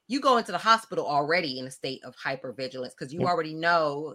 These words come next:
Speaker 1: all your family's told you. You didn't even have to look at the statistics 'cause everybody in your family has a horrid birth story.
Speaker 2: That's
Speaker 1: So we
Speaker 2: right.
Speaker 1: go into the hospital
Speaker 2: <laughs>
Speaker 1: not even like, "Hey,
Speaker 2: Oh,
Speaker 1: girl, I was
Speaker 2: man.
Speaker 1: asking for payments and they thought I was a drug addict." Like, we all have
Speaker 2: Yeah.
Speaker 1: those stories. And if,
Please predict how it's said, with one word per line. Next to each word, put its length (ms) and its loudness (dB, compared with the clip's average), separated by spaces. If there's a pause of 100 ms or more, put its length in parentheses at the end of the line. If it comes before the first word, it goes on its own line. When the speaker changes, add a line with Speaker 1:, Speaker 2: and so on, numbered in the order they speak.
(100)
Speaker 1:
all 200 -4
your 100 -4
family's 440 0
told 320 -4
you. 100 -4
You 140 -8
didn't 120 -2
even 80 0
have 100 -2
to 80 -2
look 100 -6
at 80 -10
the 40 -16
statistics 540 -10 (200)
'cause 180 -6
everybody 360 4
in 60 -4
your 80 -4
family 300 2
has 140 -4
a 40 -12
horrid 400 0
birth 200 -2
story. 340 -10 (240)
Speaker 2:
That's 120 0
Speaker 1:
So 60 4
we 140 10
Speaker 2:
right. 20 2
Speaker 1:
go 140 6
into 140 0
the 100 6
hospital 840 8
Speaker 2:
<laughs> 200 0
Speaker 1:
not 240 12
even 380 4
like, 320 6
"Hey, 360 10
Speaker 2:
Oh, 0 -
Speaker 1:
girl, 260 8
I 80 12
was 120 4
Speaker 2:
man. 0 -
Speaker 1:
asking 340 6
for 140 -2
payments 880 10 (160)
and 100 -2
they 180 8
thought 160 6
I 40 8
was 100 4
a 80 0
drug 220 8
addict." 220 2 (140)
Like, 180 0
we 220 -4
all 280 2
have 320 2
Speaker 2:
Yeah. 80 -8
Speaker 1:
those 360 -6
stories. 640 -6
And 100 -12
if, 140 -12